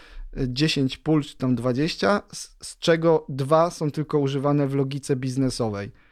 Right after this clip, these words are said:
I w teorii nie ma w tym nic złego, ale jeżeli byśmy sobie w ten sposób podeszli i się zastanowili nawet na poziomie tych takich prostych selektów bazodanowych, czyli jeżeli mamy logikę biznesową,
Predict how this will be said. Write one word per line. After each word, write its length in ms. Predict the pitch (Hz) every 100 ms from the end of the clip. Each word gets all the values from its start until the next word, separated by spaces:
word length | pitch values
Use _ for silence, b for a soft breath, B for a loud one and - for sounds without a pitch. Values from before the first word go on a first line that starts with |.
| b b -
I 240 | 139 139 - -
w 80 |
teorii 340 | - 147 170 220
nie 100 | 202
ma 140 | 175
w 60 | 165
tym 200 | 170 151
nic 180 | 147 131
złego, 540 | 139 123 135 156 - -
ale 220 | 143 143
jeżeli 600 | 151 147 160 160 156 147 -
byśmy 440 | 143 135 139 147 139
sobie 360 | - 143 143 139 _ _ _ -
w 60 | -
ten 180 | 170
sposób 400 | 185 - 143 131 -
podeszli 580 | 135 143 135 147 175
i 40 | 160
się 160 | -
zastanowili 800 | 135 139 - 151 151 147 170 170 b b b b -
nawet 420 | 147 165 180 170
na 100 | 170
poziomie 420 | 170 165 175 170
tych 160 | 160 160
takich 280 | 160 -
prostych 460 | - 170 175 - 196
selektów 480 | - 190 151 - 120
bazodanowych, 680 | 123 120 117 120 117 110 107
czyli 200 | 135 127
jeżeli 240 | 131 143
mamy 260 | 143 147 143
logikę 400 | 139 156 - 143
biznesową, 680 | 135 131 131 127 117 139